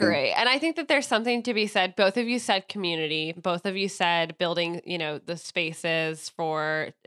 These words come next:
Speaker 2: uh, customers to be engaged in a way that's actually meaningful, not just transactional. And Discord and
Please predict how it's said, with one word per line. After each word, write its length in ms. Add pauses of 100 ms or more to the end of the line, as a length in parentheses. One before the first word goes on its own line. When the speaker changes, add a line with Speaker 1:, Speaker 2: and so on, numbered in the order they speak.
(100)
Speaker 2:
uh, 60 (460)
customers 560
to 100
be 160
engaged 600
in 120
a 60
way 200
that's 220
actually 300
meaningful, 580
not 220
just 360
transactional. 920 (320)
And 260 (180)
Discord 680 (380)
and 520